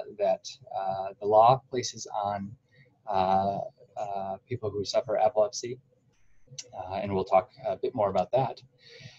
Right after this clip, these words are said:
Uh, and then finally, seizure control and, and, uh, achievements, um, coming in. Certainly, as we,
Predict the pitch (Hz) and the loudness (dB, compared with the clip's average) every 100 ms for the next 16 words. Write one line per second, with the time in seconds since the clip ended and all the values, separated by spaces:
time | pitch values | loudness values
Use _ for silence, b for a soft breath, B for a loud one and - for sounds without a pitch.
0 | b - 143 143 147 165 160 185 185 170 | b 8 12 12 12 12 12 12 12 12
1 | 165 185 160 156 156 190 180 - 127 - | 12 10 10 8 10 12 12 8 4 -4
2 | 127 120 117 113 117 120 110 110 104 101 | 0 4 4 2 0 0 0 2 4 4
3 | 107 - 110 - 147 135 95 98 - - | 2 -6 -10 0 0 2 -2 -4 -6 -4
4 | 104 101 98 98 98 - _ - 110 104 | -2 0 0 -4 -8 -16 _ -2 0 2
5 | 98 87 90 - - - 139 131 123 120 | 2 0 -6 -10 -14 2 4 6 6 6
6 | 131 113 107 - 110 101 104 | 2 0 -2 -4 -4 -4 -6